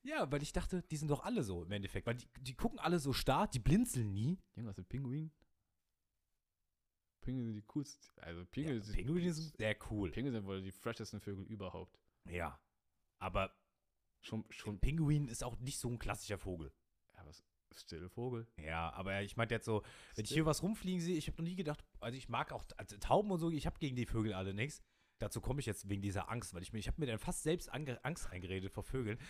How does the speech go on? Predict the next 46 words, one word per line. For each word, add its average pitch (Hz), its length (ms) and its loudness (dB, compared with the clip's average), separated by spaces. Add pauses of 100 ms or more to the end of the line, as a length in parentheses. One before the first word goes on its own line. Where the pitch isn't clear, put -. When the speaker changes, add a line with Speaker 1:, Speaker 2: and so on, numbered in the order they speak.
Speaker 1:
weil 98 100 -4
ich - 100 -4
mir 104 120 2
dann 104 80 2
vorgestellt 123 380 2
hab, 117 120 0
so, 107 220 2 (340)
die - 80 -14
gucken - 260 -4
halt 98 120 -4
immer 101 160 -4
starr 104 340 -2
und 98 120 -2
du, 92 40 -4 (120)
du - 100 -4
kannst - 220 -2
sie - 80 0
halt, 131 120 4
ich - 100 -6
find - 140 -2
Vögel, 180 160 4
du 135 60 4
kannst - 180 0
sie - 80 -6
absolut 190 300 0
nicht 151 160 -2
einschätzen, 170 320 -2
was 151 140 4
sie 277 40 2
als 143 120 0
nächstes 180 260 0
machen. 180 240 -2 (180)
Du - 80 0
guckst - 200 4
sie 151 80 8
an, 180 100 8
auf 175 100 6
einmal, 170 220 8
zack, - 200 10
hast 147 160 4
du 151 40 2
einen 131 60 -4
Schnabel 123 280 4
im 104 80 0
Auge. 92 240 2
Speaker 2:
<laughs> - 880 10